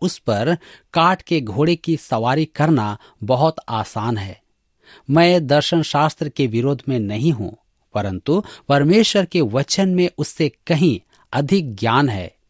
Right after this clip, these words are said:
कुछ प्रचारक मसीही जीवन पर बल देते हैं। निसंदेह बाइबल इसे अनिवार्य कहती है, परंतु मात्र यही नहीं, इससे भी अधिक कुछ है।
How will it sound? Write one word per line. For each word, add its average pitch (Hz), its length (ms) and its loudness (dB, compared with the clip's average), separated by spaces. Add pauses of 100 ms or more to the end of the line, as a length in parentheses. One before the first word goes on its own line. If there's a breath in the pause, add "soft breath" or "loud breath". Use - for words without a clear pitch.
(420 soft breath)
कुछ - 240 2
प्रचारक 156 680 0
मसीही 151 480 0
जीवन 139 440 -2
पर 139 200 -2
बल 110 300 -2
देते 98 300 -4
हैं। 87 240 -10 (480)
निसंदेह 131 760 -2 (340 soft breath)
बाइबल 175 460 0
इसे - 280 -4
अनिवार्य 120 580 0
कहती 98 420 -6
है, 151 220 -2 (360 loud breath)
परंतु 226 600 2 (340)
मात्र 175 400 0
यही 143 340 0
नहीं, 117 340 -2 (500 soft breath)
इससे 220 360 0
भी 180 140 2
अधिक 143 400 -2
कुछ - 280 -6
है। 120 400 -4